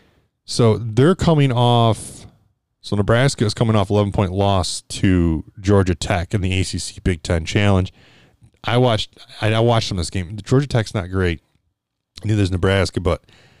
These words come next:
they're okay. They're not terrible. They can, they can go out and play well and beat pretty good teams.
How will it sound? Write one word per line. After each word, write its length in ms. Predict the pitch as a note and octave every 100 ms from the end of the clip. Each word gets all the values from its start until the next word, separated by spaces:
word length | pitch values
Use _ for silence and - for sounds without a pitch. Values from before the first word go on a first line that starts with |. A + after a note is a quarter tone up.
| _ _ _ -
they're 160 | A#2 -
okay. 480 | A#2+ - A#2 A2+
They're 120 | F2 G#2
not 220 | A#2+ -
terrible. 420 | - A2+ E2+ F2
They 100 | G2+
can, 160 | - -
they 200 | G#2 G#2+
can 160 | -
go 140 | A2 A2
out 100 | A2
and 80 | -
play 300 | G#2+ G#2+ A2
well 220 | G2+ F2+
and 100 | E2+
beat 240 | G#2+ F#2+
pretty 220 | - G2
good 200 | F#2 F2
teams. 600 | - - A2 D#2 - -